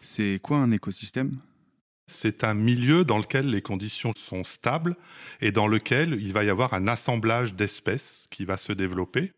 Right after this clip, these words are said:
Speaker 2: Ces espèces, ce sont des producteurs primaires, par exemple des plantes, qui vont fabriquer de la matière organique à partir d'éléments minéraux et de l'énergie du soleil, ce qu'on appelle la photosynthèse.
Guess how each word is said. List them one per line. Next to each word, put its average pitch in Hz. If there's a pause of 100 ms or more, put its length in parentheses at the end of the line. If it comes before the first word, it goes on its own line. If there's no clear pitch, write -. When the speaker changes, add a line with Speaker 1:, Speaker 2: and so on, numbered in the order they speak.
(140)
Speaker 2:
Ces 104
espèces, 135
ce -
sont 117
des 95
producteurs 95
primaires, 123
par 95
exemple 92
des 92
plantes, -
qui -
vont 87
fabriquer 131
de 110
la 101
matière 101
organique 101 (380)
à 101
partir 101
d'éléments 98
minéraux 107 (280)
et 131
de 113
l'énergie 107
du 110
soleil, 82
ce -
qu'on 87
appelle 107
la 95
photosynthèse. 90